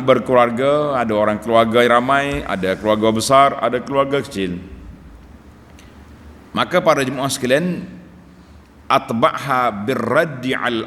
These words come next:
asnam, hari ini kita akan baca tentang sambungan kepada ayat tujuh puluh dua. Cuba tengok tujuh puluh dua, Allah kata, "Afabil batili yu'minun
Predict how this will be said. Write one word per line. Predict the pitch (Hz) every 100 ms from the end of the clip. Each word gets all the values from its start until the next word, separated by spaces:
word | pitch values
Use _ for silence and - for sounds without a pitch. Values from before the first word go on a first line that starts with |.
| 107
asnam, | - 107 143 131 127 127 - -
hari | 113 120 120
ini | 147 147
kita | 123 - 107
akan | 104 98 90
baca | 113 101 127 110
tentang | 101 95 147 175 165 - - - - - - -
sambungan | - 131 151 170 180 156 131 120
kepada | 131 110 113 147 -
ayat | 131 147 - 135
tujuh | 131 127
puluh | 120 110
dua. | 101 117 151 - - -
Cuba | 120 117
tengok | 123 120
tujuh | 113 104
puluh | 113
dua, | 147 -
Allah | 120 123
kata, | 117 104 117 - - - - -
"Afabil | 139 143 156 143 139 147 139 131
batili | 120 147 185 202 175 156 107 80 - - - - - - - -
yu'minun | 131 165 170 185 196 214 220